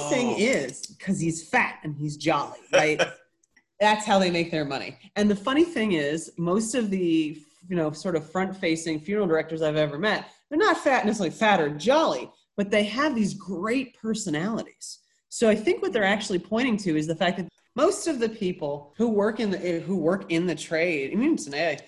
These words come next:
Speaker 1: they have these po-, like, these very pleasant personalities. So the <laughs> fact that he's pleasant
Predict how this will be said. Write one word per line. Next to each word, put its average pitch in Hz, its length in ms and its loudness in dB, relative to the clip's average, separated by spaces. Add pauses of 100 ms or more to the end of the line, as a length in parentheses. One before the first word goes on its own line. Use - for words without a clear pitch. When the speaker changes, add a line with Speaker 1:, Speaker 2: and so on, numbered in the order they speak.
(260)
Speaker 1:
they 220 100 0
have 330 360 -2
these 285 160 -4
po-, - 300 -4
like, 202 180 -2
these 208 180 -2
very 302 220 -2
pleasant 175 560 -2
personalities. 165 840 -8 (380)
So 214 140 2
the 202 100 4
<laughs> - 140 -4
fact 330 260 2
that 220 120 2
he's 214 240 -2
pleasant 190 540 -2